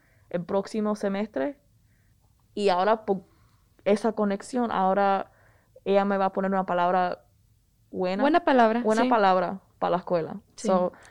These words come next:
Speaker 1: tienes que hacer esas conexiones porque eso te ayuda.
Speaker 2: Sí.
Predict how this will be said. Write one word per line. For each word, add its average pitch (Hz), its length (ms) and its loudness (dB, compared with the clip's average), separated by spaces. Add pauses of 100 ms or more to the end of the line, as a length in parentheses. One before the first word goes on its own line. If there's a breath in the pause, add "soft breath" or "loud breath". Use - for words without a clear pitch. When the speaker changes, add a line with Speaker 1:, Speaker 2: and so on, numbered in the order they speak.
(140 loud breath)
Speaker 1:
tienes 214 220 0
que 226 80 -2
hacer 220 140 -2
esas 220 200 -2
conexiones 190 760 -4 (200)
porque 185 440 -2
eso 196 260 0
te 208 120 -2
ayuda. 175 420 -4 (240)
Speaker 2:
Sí. 214 300 -6